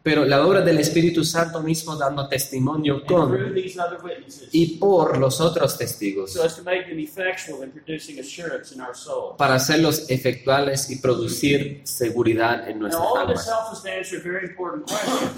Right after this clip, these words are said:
Speaker 1: Esto nos ayuda a contestar una pregunta muy importante,
Speaker 2: Both for ourselves and for those to whom we minister who may be struggling with assurance.
Speaker 1: o para nosotros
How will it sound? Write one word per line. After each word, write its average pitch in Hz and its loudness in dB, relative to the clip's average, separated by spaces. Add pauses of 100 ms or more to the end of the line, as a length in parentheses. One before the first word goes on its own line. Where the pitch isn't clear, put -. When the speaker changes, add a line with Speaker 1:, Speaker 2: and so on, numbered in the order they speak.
(140)
Speaker 1:
Esto 170 4
nos 180 2
ayuda 175 4
a 175 4
contestar 160 0
una 160 -2
pregunta 139 -4
muy 135 -4
importante, 180 -6
Speaker 2:
Both 180 2
for 175 2
ourselves 180 -2
and 170 -16
for 156 -6
those 160 -4
to 165 -12
whom 165 -4
we 147 -6
minister 160 -12
who 151 -10
may 147 -10
be 143 -12
struggling 139 -8
with 135 -16
assurance. - -10
Speaker 1:
o 123 -2
para 127 4
nosotros 135 2